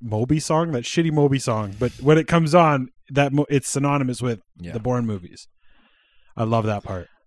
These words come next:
Speaker 2: I really like the, the "Jesus Christ, that's Jason Bourne" gifs. Or
Speaker 1: I don't know
Speaker 2: me-,
Speaker 1: if I've seen
Speaker 2: memes.
Speaker 1: those.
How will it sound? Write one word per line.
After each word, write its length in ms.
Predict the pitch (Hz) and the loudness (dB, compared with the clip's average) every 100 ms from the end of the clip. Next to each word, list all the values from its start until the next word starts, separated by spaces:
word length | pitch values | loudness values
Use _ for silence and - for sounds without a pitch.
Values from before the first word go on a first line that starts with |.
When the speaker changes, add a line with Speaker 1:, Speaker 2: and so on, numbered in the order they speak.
| - | -10
Speaker 2:
I 120 | 110 | -6
really 240 | 123 120 | -4 -4
like 200 | 110 101 - | -6 -8 -8
the, 360 | 101 92 87 - | -8 -6 -8 -12
the 400 | 92 90 85 80 76 | -10 -8 -8 -12 -12
"Jesus 340 | 98 95 90 | -10 -8 -10
Christ, 300 | - 90 82 | -10 -12 -10
that's 240 | 78 - - | -14 -14 -14
Jason 540 | 82 80 - 76 71 | -14 -14 -16 -18 -18
Bourne" 440 | 73 78 82 76 69 | -18 -14 -14 -16 -20
gifs. 480 | - - - - - _ _ _ _ _ _ _ _ - | -20 -20 -20 -20 -20 _ _ _ _ _ _ _ _ -8
Or 100 | 120 | -2
Speaker 1:
I 60 | |
don't 100 | 120 | 0
know 60 | 120 | 0
Speaker 2:
me-, 20 | |
Speaker 1:
if 60 | 120 | -2
I've 100 | 107 | -4
seen 200 | 101 135 | -4 -4
Speaker 2:
memes. 120 | 92 | -6
Speaker 1:
those. 180 | - | -10